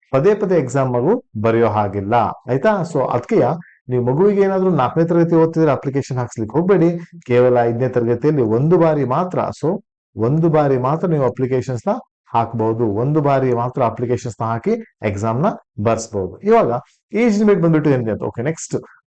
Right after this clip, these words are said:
ಆ, ಟೂ ತೌಸಂಡ್ ಟ್ವೆಂಟಿ ಫೈವ್, ಓಕೆ, ಟೂ ತೌಸಂಡ್ ಟ್ವೆಂಟಿ ಫೈವ್ ನವೋದಯಕ್ಕೆ ನಿಮ್ಮ ಮಗು ಮೇ ಎರಡ್ ಸಾವಿರದ ಹದಿಮೂರರಿಂದ ಜುಲೈ ಎರಡ್ ಸಾವಿರದ ಹದಿನೇಳರೊಳಗಡೆ ಇದ್ರೆ ನಿಮ್ಮ ಮಗು ಎಕ್ಸಾಮ್ ಬರ್ಲಿಕ್ಕೆ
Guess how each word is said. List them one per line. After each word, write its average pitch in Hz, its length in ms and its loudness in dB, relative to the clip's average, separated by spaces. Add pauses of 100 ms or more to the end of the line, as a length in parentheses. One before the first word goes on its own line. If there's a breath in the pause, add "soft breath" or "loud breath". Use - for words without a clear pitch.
ಆ, 123 60 -2
ಟೂ 226 400 -2
ತೌಸಂಡ್ 208 540 2
ಟ್ವೆಂಟಿ 156 320 2
ಫೈವ್, 131 400 0
ಓಕೆ, 165 280 -2
ಟೂ 202 260 -4
ತೌಸಂಡ್ 196 400 2
ಟ್ವೆಂಟಿ 151 260 0
ಫೈವ್ 147 260 0
ನವೋದಯಕ್ಕೆ 131 680 0 (300 soft breath)
ನಿಮ್ಮ 220 260 4
ಮಗು 135 500 0 (840)
ಮೇ 180 80 2
ಎರಡ್ 185 340 2
ಸಾವಿರದ 143 280 0
ಹದಿಮೂರರಿಂದ 117 640 0 (540)
ಜುಲೈ 151 440 2
ಎರಡ್ 139 180 2
ಸಾವಿರದ 131 260 0
ಹದಿನೇಳರೊಳಗಡೆ 117 560 -2
ಇದ್ರೆ 156 340 0 (280)
ನಿಮ್ಮ 156 260 2
ಮಗು 139 320 0
ಎಕ್ಸಾಮ್ 117 440 -2
ಬರ್ಲಿಕ್ಕೆ 117 520 0